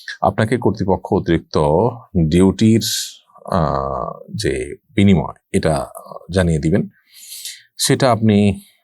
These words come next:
ভালো লাগলে করবেন, আর যদি আপনার না পোষায় আপনি করবেন না।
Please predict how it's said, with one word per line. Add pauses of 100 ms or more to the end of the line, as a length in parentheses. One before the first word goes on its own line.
(400)
ভালো
লাগলে
করবেন,
আর
যদি
আপনার
না
পোষায়
আপনি
করবেন
না।